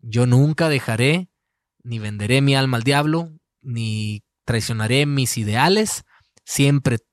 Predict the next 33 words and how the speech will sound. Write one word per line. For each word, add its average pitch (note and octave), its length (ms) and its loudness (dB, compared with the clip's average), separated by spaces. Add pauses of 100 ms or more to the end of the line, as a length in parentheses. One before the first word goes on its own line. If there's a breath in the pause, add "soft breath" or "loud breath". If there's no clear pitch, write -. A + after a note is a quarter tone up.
(160)
trataré B2 640 0
de A#2+ 280 -6
dar B2 220 -4
bienestar, B2+ 640 -2 (880 soft breath)
pero F#3+ 500 2 (360)
hoy C3+ 180 2
en C#3 100 2
día C#3+ 140 4
estamos C#3 380 -2
siendo C#3 440 2
de C3 60 2
alguna B2+ 280 -2
manera C3 580 0
opacados D3+ 920 0
porque A#2+ 460 -2
son C#3 240 0
más C#3+ 180 2
las C#3+ 200 -2
inversiones C3+ 580 0
hacia A2+ 380 -2
cosas C3+ 360 -4
un B2+ 80 -6
poquito C3 380 -4
diferentes C3+ 720 0
y B2 40 -4
más, B2 320 -2 (540 loud breath)
más B2 200 -2
negativas, D3+ 640 0
con C3+ 140 -2
otro C3+ 180 0
tipo C3+ 260 -2
de C3+ 40 0
mensajes F#3+ 640 0